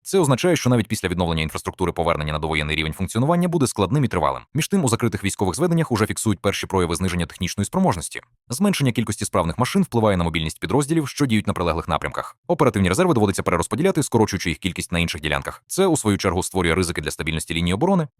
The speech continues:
Деякі джерела навіть говорять про необхідність тимчасового переосмислення логістичної концепції. Ефемізм, який зазвичай означає перегляд стратегічних планів у зв'язку з втратами.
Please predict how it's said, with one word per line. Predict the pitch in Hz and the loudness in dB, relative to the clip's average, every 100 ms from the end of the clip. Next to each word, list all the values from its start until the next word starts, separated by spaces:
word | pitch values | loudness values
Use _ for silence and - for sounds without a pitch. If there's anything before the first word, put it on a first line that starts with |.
| - | -6
Деякі | 120 202 185 | 0 0 0
джерела | 98 110 131 | 2 4 4
навіть | 113 95 | 4 4
говорять | 82 80 78 - | 2 2 0 0
про | 85 | 0
необхідність | 82 71 90 90 - | 0 -2 -2 -2 -2
тимчасового | 98 - 101 82 82 | -2 -2 0 0 0
переосмислення | 92 80 - 87 - 78 71 | 2 0 0 -4 -2 -4 -4
логістичної | 107 135 - - 92 | 0 0 0 -2 -2
концепції. | 82 80 73 - 53 - 139 156 143 107 82 73 73 82 80 69 78 73 80 78 73 73 73 85 78 71 73 76 73 64 _ _ _ | -2 -2 -4 -6 -10 0 2 4 4 4 2 2 0 0 -2 2 2 4 0 0 2 0 -2 -4 0 0 0 0 -2 -4 _ _ _
Ефемізм, | 87 87 95 131 170 76 55 | -6 -2 2 2 2 -2 -8
який | - 98 214 | -6 0 0
зазвичай | 160 107 143 - | 0 0 0 2
означає | 127 107 - 98 | 2 2 2 0
перегляд | 92 110 107 104 | 2 2 2 2
стратегічних | - 95 92 92 - 85 | -2 -6 -2 -4 -4 -6
планів | - 151 170 156 | 0 2 2 0
у | 117 | -4
зв'язку | 95 92 - 202 | -2 -4 -2 -4
з | |
втратами. | - - 95 - 67 | -4 -2 0 0 -8